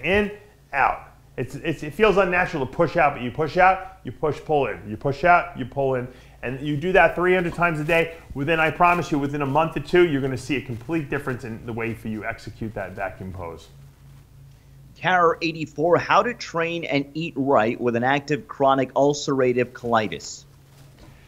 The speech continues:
Speaker 1: You, you gotta be careful. You gotta, you gotta find what works for you. The food, you know, you're gonna figure out which foods your body tolerates, which ones it doesn't.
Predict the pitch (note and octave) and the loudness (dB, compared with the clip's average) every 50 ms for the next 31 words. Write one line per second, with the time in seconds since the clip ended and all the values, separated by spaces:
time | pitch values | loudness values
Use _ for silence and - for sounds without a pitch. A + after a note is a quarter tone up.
0 | - - - - - _ _ - - - C3 B2+ - - D#3+ E3+ - - - D#3+ | -20 -20 -20 -20 -20 _ _ -20 -20 -18 -18 -16 -14 -10 -10 -10 -10 -8 -4 4
1 | D3+ F#3+ F#3+ F#3+ F3+ G3 F3+ - G#3+ A#3 B3+ A#3 G#3 E3 D#3 D#3 F3+ F3+ F3+ D#3 | 8 8 8 8 8 4 4 6 8 8 8 8 6 4 4 6 6 6 4 4
2 | E3 E3+ F3+ F3+ E3+ - G3+ F#3+ F#3 F#3+ F#3 F#3 D#3+ F3 G3+ A3 G#3+ - - F3 | 2 4 4 4 4 2 2 2 2 2 0 0 2 4 4 4 4 2 -4 -4
3 | C#3 A2+ G2+ G#2+ A#2 - - F3 F3+ F#3+ F3 E3 D#3+ D#3+ F#3 G3+ G3+ D#3+ D#3 E3 | -4 -4 -4 -8 -10 -6 0 2 2 2 2 0 2 4 6 6 4 4 0 -2
4 | E3+ F3+ F3 F3 - - - F#3 F3+ F#3 F#3 F3 C#3+ D3+ F3 F#3 F#3 - - G3+ | -2 -2 -4 -4 -6 -2 -2 2 4 6 6 6 6 4 2 0 0 -2 -2 0
5 | G3+ G3+ G3+ F3+ - - - - - - D3+ D#3+ C3+ C#3+ D#3+ D#3 D#3 D3+ - - | 2 2 2 0 -2 -8 -16 -18 -14 -6 -4 -2 4 6 6 6 6 2 0 4
6 | D#3+ F3+ F#3 G#3 G#3+ G#3 G#3+ A3 G#3+ G#3 - D#3 D#3+ D#3 - - D#3 D3+ C#3 C3+ | 6 8 8 8 8 6 4 4 4 2 0 -2 -4 -4 -4 -6 -6 -4 -4 -4
7 | B2+ A#2 - D#3 E3 F3+ F3+ F3 G#3 G3+ F#3 | -4 0 4 8 8 8 8 8 4 2 2